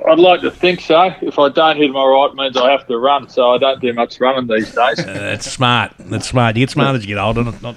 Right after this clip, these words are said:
Speaker 2: not
Speaker 1: Yeah.
Speaker 2: sillier. Um, now, that's about all we've got for you. I just wanna thank you for coming on. I just wanna say you're, uh, and this is no disrespect at all, you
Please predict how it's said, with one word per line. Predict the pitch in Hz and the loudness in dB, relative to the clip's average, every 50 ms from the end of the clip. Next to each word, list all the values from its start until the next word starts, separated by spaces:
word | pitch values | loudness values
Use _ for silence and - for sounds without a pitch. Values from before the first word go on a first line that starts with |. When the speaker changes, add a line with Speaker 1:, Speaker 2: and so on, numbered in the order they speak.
| - - | -16 -18
Speaker 2:
not | 107 98 107 - _ | -18 -18 -18 -12 _
Speaker 1:
Yeah. | - 127 120 | -2 -2 -2
Speaker 2:
sillier. | - - - - 123 117 117 104 95 80 - - - - - - - - - - - - - - | -2 -4 -6 -6 -4 -4 -4 -4 -4 -6 -8 -10 -20 -20 -20 -20 -20 -20 -20 -20 -20 -18 -8 -4
Um, | 156 175 185 190 - - - - - - | 0 0 0 0 -4 -8 -18 -20 -12 -6
now, | 165 185 185 170 - - - - - - - - - - - _ _ - - - - | -4 -2 -2 -2 -2 -4 -10 -18 -20 -20 -20 -20 -20 -20 -20 _ _ -20 -20 -16 -10
that's | - - 185 - | -8 -8 -6 -2
about | 160 156 139 131 | 0 2 2 4
all | 127 127 | 4 2
we've | 123 120 | 2 2
got | 120 160 190 | 2 2 0
for | - - 143 143 | 0 0 0 0
you. | |
I | 170 | 0
just | 190 175 | 0 -2
wanna | 196 160 135 107 | -2 -2 0 0
thank | - 131 135 131 131 | 0 0 0 0 0
you | 120 | 0
for | 113 110 | 0 -2
coming | - 127 123 120 123 127 | -2 -2 -2 -2 -2 -2
on. | 139 135 139 156 | -2 -2 -2 -2
I | 170 | -2
just | 202 233 - - | -2 -4 -4 -6
wanna | 233 196 165 | -6 -6 -6
say | - - - 165 160 160 | -6 -6 -4 -4 -4 -2
you're, | 165 180 196 196 147 131 - - - 107 - - - - - - - | -2 -2 -2 -2 -2 -4 -8 -14 -16 -16 -16 -18 -20 -20 -20 -20 -16
uh, | - 117 143 - - - - - | -14 -12 -12 -12 -14 -14 -12 -10
and | - 123 120 120 - | -10 -10 -10 -12 -16
this | 131 147 170 143 117 | -12 -8 -6 -4 -4
is | 107 | -2
no | 110 120 113 101 98 101 - | 0 0 0 0 -2 -4 -6
disrespect | - 117 113 - 98 92 - 107 101 - | -6 -6 -4 -4 -4 -4 -2 -2 -2 0
at | 117 | 0
all, | 117 135 | 0 2
you | 160 190 202 170 117 | 2 2 2 2 0